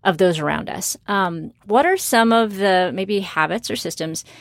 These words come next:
that you, that are around self-care that you have developed, maybe even specifically, um, a-, around our mornings, that would be life-giving to those listening?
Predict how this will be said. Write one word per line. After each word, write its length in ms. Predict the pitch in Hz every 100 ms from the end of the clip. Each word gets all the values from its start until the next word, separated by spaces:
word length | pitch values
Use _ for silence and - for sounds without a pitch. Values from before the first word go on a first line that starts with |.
| - _
that 320 | 180 185 170
you, 600 | 180 165 185 226 226 220
that 160 | 196 180
are 140 | 175 -
around 360 | 190 190 208
self-care 720 | 220 175 175 - 156 - 180 - _ _
that 340 | 190 - 170
you 160 | 196 226
have 160 | 220
developed, 500 | 185 160 156 156 - - _ _
maybe 320 | 190 208 285
even 200 | 339 262
specifically, 920 | 240 - 190 190 185 196 196 190 185 - _ _ -
um, 440 | 170 165 - - -
a-, 160 | - 180
around 300 | 185 180 180
our 160 | 180 175
mornings, 580 | 175 156 170 247 302 - - -
that 200 | - 180
would 120 | 190
be 140 | 180 180
life-giving 580 | 160 156 160 147 165 160 _
to 240 | - 165 160
those 220 | 160 147
listening? 380 | 147 - -